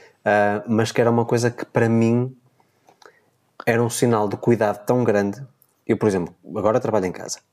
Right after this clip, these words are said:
né? Ou praticamente trabalho sempre em casa. Mas quando eu trabalhava fora, quando nos conhecemos, eu chegava muitas vezes às oito e meia da noite a casa, não é? Apanhava muito trânsito, saía às seis ou às seis e meia, mas apanhava sempre muito trânsito porque eu trabalhava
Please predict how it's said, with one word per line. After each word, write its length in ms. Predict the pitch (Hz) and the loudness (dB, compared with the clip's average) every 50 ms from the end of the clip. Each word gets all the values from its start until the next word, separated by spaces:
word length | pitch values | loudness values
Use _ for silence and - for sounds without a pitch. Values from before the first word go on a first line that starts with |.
| _ _ _ _ - | _ _ _ _ -6
né? 120 | - 98 - - | -6 -6 -4 -2
Ou 340 | 101 87 85 87 87 87 - _ _ _ | -2 0 0 0 -2 -6 -10 _ _ _
praticamente 600 | - 107 107 - - 110 - 110 104 101 - - | -2 -2 -2 -2 -6 -4 -2 -2 0 0 -2 -2
trabalho 300 | - 113 98 104 107 104 | -2 -2 -2 -2 -2 -2
sempre 260 | - - 101 90 95 | -4 -6 -6 -6 -6
em 40 | 90 | -8
casa. 260 | 76 65 - - - _ _ _ _ _ _ _ _ _ _ _ _ _ _ _ _ | -10 -12 -14 -16 -20 _ _ _ _ _ _ _ _ _ _ _ _ _ _ _ _
Mas 200 | - 98 98 - | -2 -2 -2 0
quando 200 | - 123 123 123 | 2 2 2 2
eu 60 | 117 | 2
trabalhava 400 | - 120 104 104 95 92 90 92 | 0 0 0 2 0 0 -2 -4
fora, 380 | 87 - - 92 82 - - - _ _ _ | -6 -4 -4 -4 -4 -6 -10 -14 _ _ _
quando 180 | - 98 90 87 | -4 -2 0 0
nos 140 | 87 85 - | 0 -2 -4
conhecemos, 600 | - - 90 - - - 82 82 - - - - _ _ _ _ _ _ _ _ _ _ _ _ _ | -6 -6 -6 -4 -4 -6 -6 -8 -10 -14 -20 -20 _ _ _ _ _ _ _ _ _ _ _ _ _
eu 100 | - 90 | -6 -4
chegava 280 | - - 95 95 95 | -2 0 0 0 0
muitas 240 | 95 92 - 104 101 | 0 0 -2 -2 0
vezes 160 | 107 104 98 | 0 2 2
às 160 | 107 107 92 110 | 2 2 2 0
oito 140 | 104 - | 0 0
e 40 | 113 | 0
meia 160 | 110 113 110 | 2 2 2
da 100 | 107 110 | 2 2
noite 220 | 110 113 113 113 - | 2 2 0 0 -2
a 40 | 131 | -2
casa, 320 | - 117 98 101 113 - _ _ _ _ - - | -2 -2 -4 -4 -8 -16 _ _ _ _ -12 -10
não 80 | 95 | -10
é? 60 | 87 | -8
Apanhava 360 | 90 - - 92 90 90 90 92 | -10 -8 -6 -4 -2 -2 0 0
muito 220 | 92 98 101 - | 0 -2 -2 -2
trânsito, 360 | - 135 135 135 135 123 - - | 0 0 2 2 0 -2 -4 -4
saía 260 | - 104 95 95 95 | -2 0 2 2 0
às 160 | 92 - - | 0 -2 0
seis 240 | - 110 123 113 104 | 0 2 2 2 0
ou 60 | 101 | -2
às 80 | 92 - | -2 -2
seis 160 | - 95 92 | -2 -2 0
e 80 | 104 | 0
meia, 260 | 107 113 117 123 120 110 | 2 2 2 2 2 0
mas 320 | 104 101 - - - - | -2 -2 -4 -4 -4 -6
apanhava 380 | - 113 - 104 101 104 101 104 | -6 -4 -4 -2 0 0 0 0
sempre 240 | 101 - 101 - 113 | 0 -2 -4 -4 -4
muito 140 | 104 101 - | -4 -2 -2
trânsito 280 | - 113 113 107 107 - | 0 0 0 0 -4 -4
porque 120 | - - | -4 -2
eu 40 | 104 | -2
trabalhava 560 | - 104 98 101 104 107 104 98 104 101 - | 0 0 0 0 0 0 0 0 -2 -4 -4